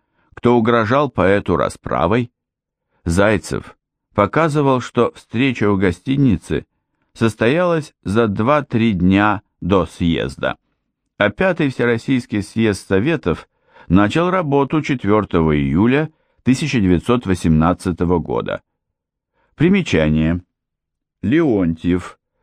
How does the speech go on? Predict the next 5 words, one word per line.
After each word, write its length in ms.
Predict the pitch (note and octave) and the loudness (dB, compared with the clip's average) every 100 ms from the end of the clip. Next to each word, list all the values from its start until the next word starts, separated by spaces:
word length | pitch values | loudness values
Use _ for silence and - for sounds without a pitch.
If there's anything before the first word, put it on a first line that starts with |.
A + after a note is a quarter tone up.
| _ _ | _ _
страница 720 | - A2+ A#2 D#3+ D#3+ D3 B2+ | -2 2 2 0 0 -2 -2
сто 280 | - B2 | -2 -2
тридцать 520 | B2+ A#2 A2 - F#2+ - | 2 0 0 -4 -6 -4
пятая. 580 | - - - - - - _ _ _ _ | -8 -6 -8 -8 -10 -14 _ _ _ _
Конец 640 | A2+ G2 G#2+ A#2+ A2+ - | 0 2 4 0 -2 -14